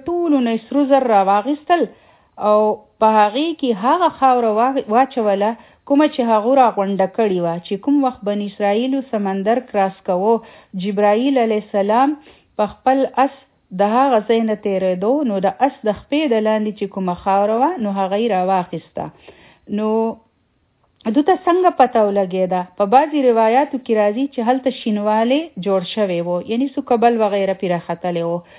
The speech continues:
هغو ټول، هغه ټول ځایونه چې کوم ځای اس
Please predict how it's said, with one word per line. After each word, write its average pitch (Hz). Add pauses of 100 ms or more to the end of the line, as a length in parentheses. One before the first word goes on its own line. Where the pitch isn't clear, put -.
(240)
هغو 208
ټول، 339 (260)
هغه 285
ټول 285 (100)
ځایونه 254
چې 233 (100)
کوم 294
ځای 254 (160)
اس 262